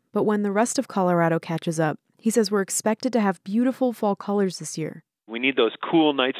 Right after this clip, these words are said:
Speaker 2: to really show up, and we need those sunny days to burn off the chlorophyll. And if we continue to get that, I think we're gonna have a brilliant show this year.
Speaker 1: Near peak conditions are expected in the northwest portion of the state this weekend.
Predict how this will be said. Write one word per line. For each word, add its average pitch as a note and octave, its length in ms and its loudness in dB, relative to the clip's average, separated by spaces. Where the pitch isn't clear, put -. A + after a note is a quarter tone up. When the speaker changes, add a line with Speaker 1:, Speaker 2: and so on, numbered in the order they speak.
Speaker 2:
to C3 80 -2
really C3 240 4
show B2 320 4
up, C#3+ 140 0
and A#2 100 -6
we A2 80 -4
need A#2+ 220 -4
those A2 200 4
sunny B2+ 300 -2
days A#2 320 2
to G#2+ 80 0
burn A2+ 260 0
off A#2+ 180 0
the - 60 -6
chlorophyll. D#3+ 720 0
And A2+ 120 0
if A#2 100 -2
we B2+ 80 2
continue B2+ 460 -4
to A2+ 100 -2
get A#2 180 0
that, C#3+ 120 2
I B2 80 4
think G#2+ 200 -8
we're G#2+ 120 0
gonna G#2 120 -4
have G#2 120 0
a G2 40 2
brilliant G2+ 480 -2
show G2 140 2
this F#2+ 220 -4
year. F#2 240 -12
Speaker 1:
Near A#3 240 4
peak E4 220 2
conditions A3 520 2
are G3 120 2
expected G3 500 0
in F#3+ 120 0
the F#3 60 0
northwest B3 580 0
portion G#3+ 320 0
of G3 100 -2
the G3 80 -2
state - 360 2
this G3 380 4
weekend. G3+ 540 2